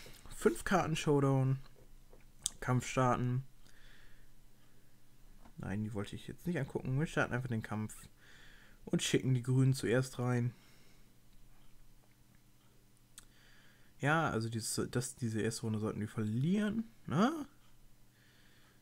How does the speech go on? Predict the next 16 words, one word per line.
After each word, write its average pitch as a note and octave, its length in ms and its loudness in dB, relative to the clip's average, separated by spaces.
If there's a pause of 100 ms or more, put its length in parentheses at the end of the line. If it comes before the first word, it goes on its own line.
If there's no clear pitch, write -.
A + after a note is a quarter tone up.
(480)
Man A2+ 140 0
soll A#2+ 200 2
ja D3+ 120 4
den C3+ 240 2
Abend, C3+ 720 -2
äh, A2 280 0
den A2+ 120 0
Morgen C3+ 300 6
nicht C3 120 2
vor - 140 -2
dem A2 140 0
Abend A#2+ 240 0
loben. A2+ 320 0 (580)
Oder A2 180 0
irgendwie A2+ 220 0
sowas. G#2+ 400 -2